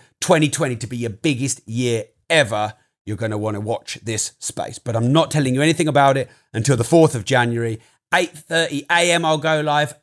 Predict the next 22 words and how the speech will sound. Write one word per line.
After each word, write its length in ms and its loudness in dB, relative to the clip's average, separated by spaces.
eight 280 0
P 260 4
M 260 0
I'll 180 2
go 220 0
live 380 0
on 260 6
the 60 -2
fourth 360 -4
of 80 -4
January, 540 2
then 200 0
I'll 120 0
shut 420 0
it. 220 -4
When 140 2
I 80 6
did 240 0
this 180 -2
offer 220 -2
last 420 2
time, 400 -2